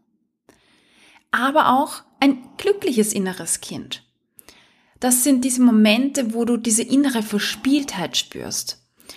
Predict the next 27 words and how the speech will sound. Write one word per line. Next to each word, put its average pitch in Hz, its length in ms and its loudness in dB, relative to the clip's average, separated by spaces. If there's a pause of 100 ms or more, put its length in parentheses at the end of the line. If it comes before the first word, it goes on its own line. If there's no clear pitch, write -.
(320)
Also 202 280 0
wenn 220 240 2
du 240 340 2
zum 226 240 -2
Beispiel, 220 840 -2 (880)
ähm, 214 260 4
am 220 160 0
Spielplatz, 226 840 0
äh, 214 160 4
gehst 214 400 0
und 220 100 -4
das 214 120 -4
Bedürfnis 240 540 0
hast, 233 240 0
dich 247 120 -2
da 214 160 4
auch 226 120 -4
als 214 220 -2
wachsene 226 440 -2
Person, 226 580 -4 (400)
ja, 226 280 0
t-, - 260 -14
ähm, 202 260 -2
hinzusetzen 226 800 0
und 214 160 0
zu 208 100 -2
schaukeln. 185 800 -2